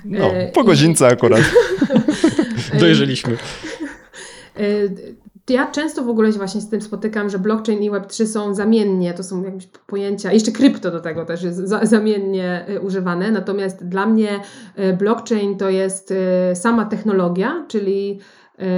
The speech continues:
Speaker 2: ym, tylko tyle i aż tyle. Natomiast Web trzy to jest swego rodzaju obietnica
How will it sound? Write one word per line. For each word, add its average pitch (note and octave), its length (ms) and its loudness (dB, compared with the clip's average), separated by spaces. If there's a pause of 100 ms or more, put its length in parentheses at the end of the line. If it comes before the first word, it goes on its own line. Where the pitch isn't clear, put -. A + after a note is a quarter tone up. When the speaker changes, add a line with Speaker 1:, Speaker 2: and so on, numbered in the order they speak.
(120)
Speaker 2:
ym, F#3 240 -6 (300)
tylko C#4 420 2 (120)
tyle B3+ 380 2
i A3+ 100 6
aż A3 180 2
tyle. A3 380 4 (480)
Natomiast A3+ 500 2
Web A3+ 160 2
trzy C4+ 240 -2
to C4+ 100 0
jest A3+ 220 2
swego A3 340 0
rodzaju G#3+ 800 0
obietnica G#3 1000 -2